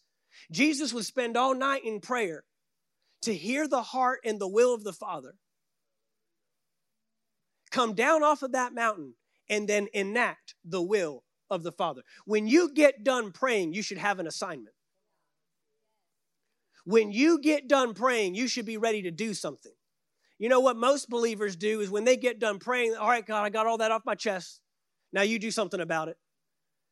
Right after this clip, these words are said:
And we are left at, we, we are left as passive participants, just waiting for God to answer our prayers. Now, the Bible tells us to make our petitions known. It tells us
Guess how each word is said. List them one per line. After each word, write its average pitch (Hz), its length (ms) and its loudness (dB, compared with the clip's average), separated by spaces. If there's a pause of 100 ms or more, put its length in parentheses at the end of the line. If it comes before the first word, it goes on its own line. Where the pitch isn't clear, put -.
(420)
And 220 180 4
we 294 200 6
are 247 280 4
left 269 560 0
at, 220 320 -2
we, 269 160 -2
we 262 160 0
are 233 120 2
left 277 340 -2
as 208 240 -2 (100)
passive 294 580 -6
participants, - 840 -10 (1120)
just 240 200 -4
waiting 302 460 2
for 262 180 -2
God 214 440 -2 (220)
to 202 220 0 (360)
answer 285 640 -2 (200)
our 214 140 0
prayers. - 760 -12 (3000)
Now, 233 140 2
the 403 80 -4
Bible 415 260 -2
tells 320 280 -4
us 302 120 -10
to 247 100 -8
make 226 200 -4
our 202 100 -4
petitions 156 560 -12
known. 139 220 -12
It 302 100 -14
tells 254 260 -4
us 220 220 -2